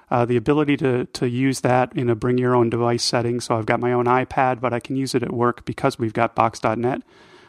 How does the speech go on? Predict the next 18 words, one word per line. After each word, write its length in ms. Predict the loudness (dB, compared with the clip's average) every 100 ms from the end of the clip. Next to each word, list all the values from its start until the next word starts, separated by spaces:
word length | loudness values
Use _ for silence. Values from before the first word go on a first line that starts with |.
| _
Um, 460 | 2 2 2 -2 -8
and, 180 | -6 -2
you 80 | 0
know, 160 | 2
it's 160 | 0 -2
a 60 | -2
large 260 | 0 0
corporation, 580 | -2 -2 0 -2 -6 -10
so 120 | -8
you 60 | -6
get 180 | -6 -8
the 80 |
security 440 | -12 -2 -2 0 0
emails 300 | 0 0 0
all 120 | -2
the 100 | -4
time. 320 | -2 0 0
Here, 220 | -2 -4